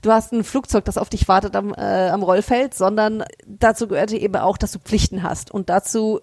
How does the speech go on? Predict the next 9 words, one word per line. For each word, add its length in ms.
gehört 640
nicht 400
nur, 340
dass 200
du 60
irgendwelche 420
Bänder 280
durchschneidest 720
oder 320